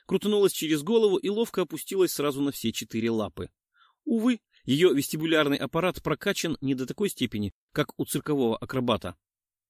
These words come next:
Перед распахнутыми глазами окружающий мир продолжил бешено вращаться. «Нельзя!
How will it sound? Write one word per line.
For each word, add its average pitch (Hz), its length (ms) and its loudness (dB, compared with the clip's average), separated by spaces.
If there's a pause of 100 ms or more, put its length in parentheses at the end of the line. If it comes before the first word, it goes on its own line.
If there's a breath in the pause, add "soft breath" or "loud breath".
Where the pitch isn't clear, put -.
(240)
Перед 127 320 2
распахнутыми 107 640 -2
глазами 143 460 -2 (240 soft breath)
окружающий 208 720 2
мир 185 380 2
продолжил 147 800 2
бешено 113 500 0
вращаться. 104 640 -6 (960)
«Нельзя! 101 520 0